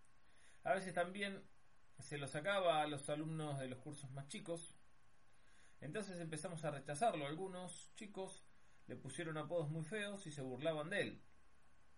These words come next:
Esto provocó discusiones y mucha tensión en clase, eh, por lo que nuestra tutora tuvo que intervenir. Al final nos enteramos de que sus papás habían perdido sus trabajos y estaban pasando por una situación económica difícil. Resultó que el verdadero problema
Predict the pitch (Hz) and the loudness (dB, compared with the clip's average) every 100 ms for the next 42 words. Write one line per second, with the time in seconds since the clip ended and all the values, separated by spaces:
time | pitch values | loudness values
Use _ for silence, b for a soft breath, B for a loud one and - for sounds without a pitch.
0 | - - 120 127 127 120 117 123 113 123 | -10 -6 -4 -4 -2 -2 0 -2 -2 -6
1 | 139 170 151 123 123 120 120 110 107 127 | -4 -2 -2 0 0 -2 -2 -4 -4 -2
2 | 131 180 143 - - - - - B B | 6 8 8 2 -12 -16 -16 -16 B B
3 | B B B B B - - - - 104 | B B B B B -14 -14 -12 -4 0
4 | 101 95 107 107 107 110 104 117 110 120 | 0 -2 -4 -2 -2 -4 -2 -2 -2 -2
5 | 127 123 123 113 101 101 98 92 87 80 | 0 0 0 -2 -2 -2 -2 -4 -4 -4
6 | 80 85 - 220 240 226 165 151 156 170 | -4 -4 0 4 4 4 2 0 2 2
7 | 170 143 139 - 147 196 180 151 151 151 | 2 -2 -4 -4 0 2 2 2 0 0
8 | - 139 147 143 139 151 190 226 196 165 | -2 -2 -4 -6 -6 0 4 6 4 -2
9 | 143 120 135 131 117 147 143 120 117 117 | -8 -2 0 0 -2 -4 -4 -6 -6 -6
10 | - 113 - 127 110 107 110 107 120 240 | -8 -10 -6 -6 -4 -4 -4 -2 -2 -4
11 | 202 185 170 - - - - B B B | -4 -6 -10 -14 -16 -16 -16 B B B
12 | B - 139 170 180 196 170 156 147 160 | B -6 -4 -2 -2 2 2 4 4 6
13 | 175 165 156 185 165 151 | 4 2 2 2 0 0